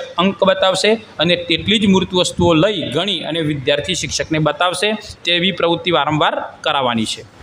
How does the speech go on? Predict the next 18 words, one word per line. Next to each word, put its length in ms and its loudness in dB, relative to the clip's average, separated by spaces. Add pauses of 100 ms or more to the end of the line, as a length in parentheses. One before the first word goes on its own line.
(260)
એકથી 260 0
નવ 180 4
સંખ્યાઓને 540 2
ક્રમમાં 560 2
જોડો. 220 2
ક્રમ 420 0
આપવાનો 420 2
છે. 300 0
સૌથી 320 2
પહેલા 340 2
અંક 260 0 (100)
કયો 160 6
આવશે? 280 2
એક. 320 0 (600)
ત્યારબાદ 500 2
કયો 180 6
અંક 160 2
આવશે? 440 0